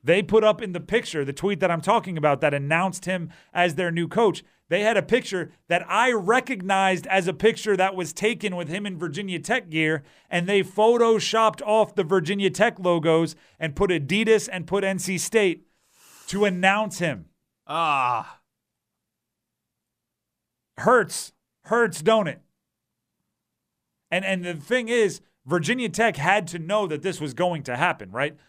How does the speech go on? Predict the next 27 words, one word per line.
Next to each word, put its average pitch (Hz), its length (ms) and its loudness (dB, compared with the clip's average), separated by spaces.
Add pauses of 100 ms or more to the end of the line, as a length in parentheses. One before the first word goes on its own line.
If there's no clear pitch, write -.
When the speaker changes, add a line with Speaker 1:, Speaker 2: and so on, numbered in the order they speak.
(180)
Speaker 1:
Virginia, 175 760 -6
uh, 202 40 -20
you 202 140 -8
know, 147 100 -6
part 240 340 0
of 196 120 -2
the 180 80 -2
reason 175 420 -2
why 156 140 2
Charlie 180 340 0
Wiles 180 420 -2 (240)
was 156 280 2
one 175 340 0
hundred 190 560 -4
percent 165 640 -4
guaranteed 170 960 -2 (300)
to 175 280 -4
land 180 520 -2
on 202 260 2
his 170 300 0
feet 226 400 -4
somewhere, 110 640 -2 (260)
to 196 180 0
land 208 380 0
in 208 100 -2
a 202 140 0
position 165 720 -2